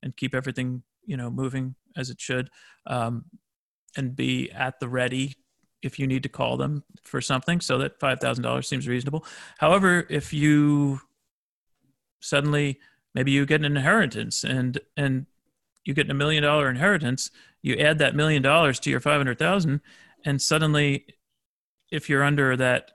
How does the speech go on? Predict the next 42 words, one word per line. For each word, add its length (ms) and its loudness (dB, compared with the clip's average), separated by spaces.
A 120 2
U 220 4
M, 220 4
assets 300 -2
under 180 -2
management 500 2
fee 440 0
structure 500 0
of 80 -2
one 160 0
percent, 420 0
you're 120 0
suddenly 440 -2
gonna 160 -2
pay 200 -2
fifteen 500 -4
thousand 300 -4
dollars 400 -2
to 100 -10
the 120 0
advisor 580 -2
for 120 2
the 120 2
same 420 4
work 400 2
that 100 0
he's 120 -4
doing 220 0
for 160 -6
you, 480 -4
uh, 280 -6
under 260 -2
the 240 -2
<laughs> 360 -14
under 180 2
the 100 0
five 220 4
hundred 200 -2
thousand 280 0
dollar, 380 0
uh, 460 0
amount. 480 -2